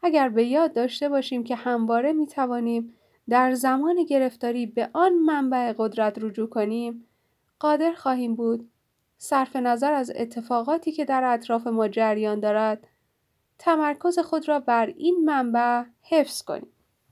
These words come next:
فقط برای امروز، از دست دادن فردی که دوست دارم را می‌پذیرم و جهت دستیابی به قدرت لازم برای پذیرفتن احساسات خود به نیروی برتر رجوع می‌کنم.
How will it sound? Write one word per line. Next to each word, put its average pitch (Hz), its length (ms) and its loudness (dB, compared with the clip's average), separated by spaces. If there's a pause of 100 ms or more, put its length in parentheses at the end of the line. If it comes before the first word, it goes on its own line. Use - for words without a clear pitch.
(2250)
فقط 359 400 0
برای 277 340 4
امروز، - 400 -4 (600)
از 277 220 -4
دست 294 260 -2
دادن 302 340 0
فردی 294 380 -2
که 294 140 -6
دوست 240 400 -6
دارم 247 320 -2
را 269 100 0
می‌پذیرم 247 720 -6 (760)
و 247 200 -2
جهت 285 400 -4
دستیابی 247 680 -2
به 233 200 -2
قدرت 269 440 -4
لازم 240 540 -2 (520)
برای 226 320 2
پذیرفتن 240 720 -2
احساسات 254 640 -4
خود 233 360 -4 (460)
به 240 160 4
نیروی 254 500 0
برتر 254 440 -2
رجوع 214 360 -2
می‌کنم. 214 420 -10